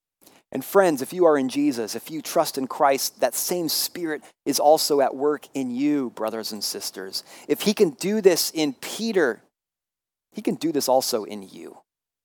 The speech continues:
You are slowly being remade and transformed into the image of, of Christ. See, the gospel isn't about self-help. The gospel isn't about bettering yourself or taking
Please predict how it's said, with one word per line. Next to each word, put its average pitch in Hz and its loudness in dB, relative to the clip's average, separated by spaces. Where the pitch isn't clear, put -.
You 165 6
are 160 6
slowly 156 4
being 131 0
remade 120 0
and 123 -4
transformed 127 -2
into 120 -8
the 123 -4
image 120 -6
of, 107 -8
of 113 -12
Christ. - -12
See, 190 -2
the 175 6
gospel 208 6
isn't 165 2
about 123 4
self-help. - 0
The 165 6
gospel 202 8
isn't 180 6
about 143 6
bettering 156 6
yourself 131 4
or 151 4
taking 170 2